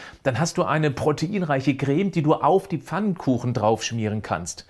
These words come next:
Kosten für das ganze Ensemble ungefähr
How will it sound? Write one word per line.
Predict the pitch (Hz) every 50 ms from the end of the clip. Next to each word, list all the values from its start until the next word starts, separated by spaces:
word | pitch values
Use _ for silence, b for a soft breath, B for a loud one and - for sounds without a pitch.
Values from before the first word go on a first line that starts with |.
| B B B B B
Kosten | - - 185 202 196 - - 240 226
für | - 180 147
das | 151 143 -
ganze | 151 143 143 139 147
Ensemble | 127 131 123 - 139 131 143 160 170 196 196 -
ungefähr | 190 208 226 247 254 208 - - 180 180 196 214 220